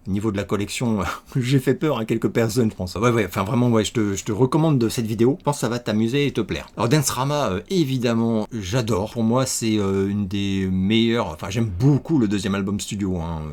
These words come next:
Mais, euh, enfin, je préfère Flaunted, mais, euh, j'adore les deux albums. Et alors Dance Rama, j'ai les deux, je, les mêmes en, voilà, donc en maxi vinyle, bien évidemment. Et, euh, je ne sais pas si tu te souviens, mais il y avait une version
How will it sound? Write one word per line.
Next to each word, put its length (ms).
Mais, 280
euh, 580
enfin, 180
je 140
préfère 240
Flaunted, 580
mais, 300
euh, 80
j'adore 420
les 120
deux 240
albums. 440
Et 40
alors 120
Dance 180
Rama, 200
j'ai 140
les 80
deux, 220
je, 100
les 380
mêmes 240
en, 160
voilà, 160
donc 340
en 140
maxi 340
vinyle, 380
bien 360
évidemment. 400
Et, 280
euh, 880
je 100
ne 60
sais 140
pas 100
si 160
tu 140
te 160
souviens, 480
mais 160
il 80
y 80
avait 100
une 140
version 420